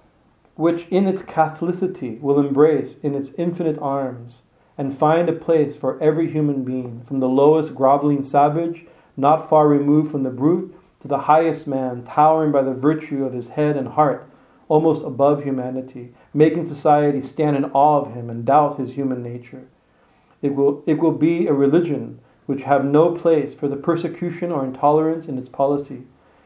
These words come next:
and will recognize divinity in every man and woman,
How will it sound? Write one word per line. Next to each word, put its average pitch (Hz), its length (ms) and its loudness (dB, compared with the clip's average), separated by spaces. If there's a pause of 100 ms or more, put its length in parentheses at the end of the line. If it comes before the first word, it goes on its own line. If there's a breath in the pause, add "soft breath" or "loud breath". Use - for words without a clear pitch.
(120 soft breath)
and 139 160 -2
will 143 240 4
recognize 151 640 2
divinity 160 520 -2
in 143 160 -2
every 156 240 0
man 151 300 0
and 127 140 -4
woman, 165 440 -2